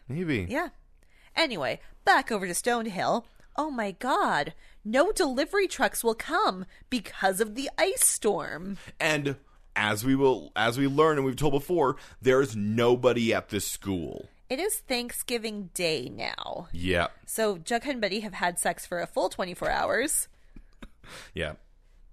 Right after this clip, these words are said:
Speaker 2: And they do not think that they should break into the kitchen.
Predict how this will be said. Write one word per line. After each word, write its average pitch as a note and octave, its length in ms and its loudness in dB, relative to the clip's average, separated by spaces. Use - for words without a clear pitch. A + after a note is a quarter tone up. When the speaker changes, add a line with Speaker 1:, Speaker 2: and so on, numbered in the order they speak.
Speaker 2:
And G3 300 -4
they G#3+ 160 -2
do D#4 400 -6
not F4+ 260 0
think D4 220 -8
that A#3 140 -12
they A3+ 120 -6
should A3 240 -8
break G#3 240 -4
into G#3 180 -12
the - 80 -10
kitchen. - 580 -6